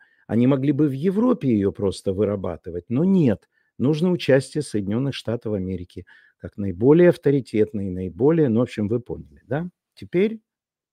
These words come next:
приступаем к чтению некоторых интересных вещей. Премьер-министр Великобритании возглавит переговоры коалиции желающих.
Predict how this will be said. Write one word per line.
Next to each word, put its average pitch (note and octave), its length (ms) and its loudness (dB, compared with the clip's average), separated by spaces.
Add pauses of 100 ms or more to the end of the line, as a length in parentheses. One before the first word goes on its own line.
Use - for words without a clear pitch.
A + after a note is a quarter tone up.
(180)
приступаем D3+ 760 2
к - 100 -14
чтению C#3+ 580 2
некоторых A#2 540 -2
интересных G#2 640 -8
вещей. - 320 -18 (1900)
Премьер-министр E3 800 8
Великобритании B2+ 1000 4
возглавит A#2 1120 4
переговоры G2+ 840 2
коалиции G#2+ 680 -2
желающих. F2+ 1000 -6